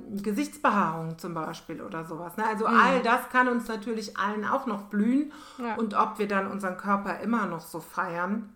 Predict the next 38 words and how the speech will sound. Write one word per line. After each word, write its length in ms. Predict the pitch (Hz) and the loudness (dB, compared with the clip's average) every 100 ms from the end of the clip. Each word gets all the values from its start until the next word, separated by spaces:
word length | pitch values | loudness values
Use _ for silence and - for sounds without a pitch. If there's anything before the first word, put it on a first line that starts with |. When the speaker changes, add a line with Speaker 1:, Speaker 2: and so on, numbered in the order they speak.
| - | -20
Speaker 1:
<laughs> 160 | - - | -20 0
das 280 | 277 269 - | 0 2 4
weiß 220 | 190 208 | 4 4
ich 200 | 202 202 | -2 -2
auch 260 | 180 202 202 | 2 2 2
nicht, 220 | 170 - | -6 -8
um 120 | 180 | -10
ehrlich 340 | 190 180 160 - | -8 -10 -10 -12
zu 140 | - | -16
sein. 420 | 196 190 175 214 - - - - - - - | -4 -4 -4 -8 -12 -18 -20 -20 -20 -18 -4
Weißt 220 | 190 190 | -4 0
du? 100 | 269 311 | -2 -2
Speaker 2:
Ja, 560 | 190 185 180 185 - - _ | -4 0 4 4 2 -8 _
aber 320 | - 208 226 214 | 4 6 6 4
du 120 | 196 | 2
nimmst 340 | 202 247 254 | 2 0 0
auch 160 | 196 190 | 0 2
nur 180 | 220 214 | 2 2
am 140 | 196 | 2
Bauch 300 | 190 196 196 | 2 2 0
zu, 540 | - - 233 269 339 349 - - - | -6 -2 0 2 0 -4 -20 -20 -6
wenn 140 | 202 196 | -2 0
du 80 | |
zunimmst. 800 | 196 - 285 254 180 170 180 - _ _ _ - | -2 0 2 4 2 -2 -6 -12 _ _ _ -4
Speaker 1:
Ja, 240 | 208 220 226 | 4 6 6
ja. 260 | 277 190 151 - | 4 2 0 -6
Speaker 2:
Weißt 400 | 165 180 180 - | 0 2 2 0
du? 240 | 269 330 | -2 -2
So. 460 | 320 214 196 175 - - - - | -6 -4 -2 -2 -8 -16 -20 2
Also 280 | 202 190 190 | 2 2 0
wenn 120 | 214 | -2
du 80 | 196 | 0
Speaker 1:
Ja, 100 | 190 | 2
Speaker 2:
dich 100 | 196 | 2
Speaker 1:
ja. 80 | 185 | 2
Speaker 2:
an, 300 | 202 202 196 - - - | 2 0 -4 -10 -14 -12
an 400 | - 160 202 202 | -4 2 2 2
die, 360 | 190 208 214 - | -2 -4 -4 -8